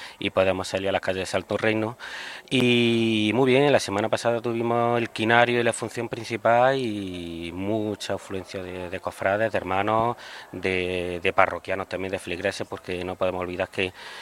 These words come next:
nuestra cofradía está muy unida a la parroquia y el barrio y muy contentos con la afluencia de gente. Eh, hace dos semanas también tuvimos el pregón de la hermandad, muy bien también, un pregón buenísimo, muy sentimental, así que muy contento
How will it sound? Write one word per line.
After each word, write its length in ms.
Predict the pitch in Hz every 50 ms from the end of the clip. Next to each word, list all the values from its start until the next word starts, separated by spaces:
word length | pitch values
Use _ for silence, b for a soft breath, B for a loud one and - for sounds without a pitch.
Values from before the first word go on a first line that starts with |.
| B B B
nuestra 280 | 113 113 113 - 117 -
cofradía 680 | - 113 - - 113 107 107 117 120 120 120 120 120
está 220 | 113 - - 110 113
muy 120 | 117 113
unida 280 | 113 113 113 113 113 107
a 20 |
la 100 | 107 110
parroquia 460 | - 104 104 113 117 104 110 113 110
y 40 | 107
el 80 | 104 101
barrio 380 | 95 110 117 117 117 131 131 131
y 280 | 123 110 110 107 104 101
muy 120 | 110 107
contentos 520 | - 107 101 - - 85 80 - - 80
con 100 | - -
la 40 | 82
afluencia 360 | 82 - - 92 82 - 92 80
de 80 | 78
gente. 640 | 78 - - 95 101 101 - - 113 117 120 123 123 B B B B B B B B -
Eh, 1160 | 113 113 110 110 110 107 107 107 107 107 107 104 107 104 104 104 104 104 104 101 101 104 101 107
hace 220 | 104 - - 113
dos 140 | 107 107 -
semanas 240 | - - 104 104 107 104 -
también 220 | 101 101 104 101
tuvimos 280 | - 104 104 101 101 101
el 60 | 98
pregón 320 | - 98 98 98 101 98
de 100 | 92 98
la 60 | 98
hermandad, 600 | 95 95 95 92 90 92 98 101 107 110 113 117 -
muy 400 | 107 98 101 101 104 107 104 104
bien 260 | 104 101 98 98 95
también, 600 | - - 90 87 90 90 98 107 113 117 117 120 120 B B B B B -
un 120 | 110 107
pregón 360 | - - 101 98 98 98 101
buenísimo, 520 | 95 90 87 101 110 107 - - 120 113 110
muy 120 | 104 101
sentimental, 640 | - - 104 92 - 95 92 90 87 - - 104 110
así 200 | 104 - - 90
que 280 | - - 90 85 82 85 b b b b b b b b
muy 100 | - 120
contento 400 | 113 117 110 95 - 87 82 -